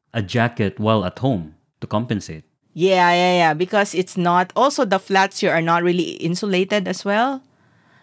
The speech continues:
Speaker 2: So that means you will really feel the cold because most of the year, you don't really need that.
Speaker 1: That's something that we felt as well, like the hassle of winter. We enjoy wearing coats and all, but actually wearing them, and then when it gets wet and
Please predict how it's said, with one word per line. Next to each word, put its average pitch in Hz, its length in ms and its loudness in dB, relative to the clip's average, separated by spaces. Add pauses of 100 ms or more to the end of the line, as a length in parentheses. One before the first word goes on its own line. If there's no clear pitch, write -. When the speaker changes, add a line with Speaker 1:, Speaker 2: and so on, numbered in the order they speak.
(120)
Speaker 2:
So 185 420 4
that 185 200 2
means 208 300 -2
you 196 80 2
will 185 100 4
really 208 260 2
feel 196 220 0
the 175 120 2
cold 175 680 0
because 196 320 0
most 190 300 2
of 190 100 0
the 170 80 4
year, 170 540 0
you 175 100 -2
don't 277 160 2
really 240 220 2
need 160 240 0
that. 131 200 -2 (360)
Speaker 1:
That's 202 180 -2
something 262 380 2
that 98 340 0 (160)
we 113 160 0
felt 123 320 0
as 101 160 0
well, 123 180 2
like 98 180 -2
the 107 100 0 (100)
hassle 101 560 -2
of 95 220 -4
winter. 104 440 -2 (380)
We 95 260 0
enjoy 135 360 2
wearing 101 640 0 (360)
coats 143 300 0
and 90 160 -2
all, 85 240 -6
but 90 260 -6 (540)
actually 120 400 0
wearing 107 480 2
them, 120 260 2
and 98 160 0
then 95 140 -2
when 95 100 -4
it - 140 -14
gets 95 260 -6
wet 113 480 2
and 95 300 -6